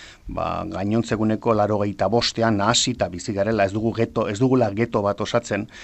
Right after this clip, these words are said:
ba, naikeria izatetik, eh, gertuago dago beste dozer baino nire uste apalean, ezta?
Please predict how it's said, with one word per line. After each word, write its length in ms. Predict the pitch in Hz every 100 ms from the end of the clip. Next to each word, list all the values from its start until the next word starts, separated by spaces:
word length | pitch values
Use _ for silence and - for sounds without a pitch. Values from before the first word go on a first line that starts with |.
| - - -
ba, 600 | 87 90 90 85 85 85
naikeria 1000 | 95 98 101 104 117 110 113 110 110 110
izatetik, 840 | 110 107 - 107 107 - 117 117 -
eh, 240 | 104 98
gertuago 480 | 90 95 - 110 104
dago 220 | 107 104
beste 240 | 113 - 107
dozer 260 | 101 -
baino 200 | 92 98
nire 200 | 110 98
uste 220 | 95 - 90
apalean, 420 | - 87 92 92
ezta? 300 | 87 -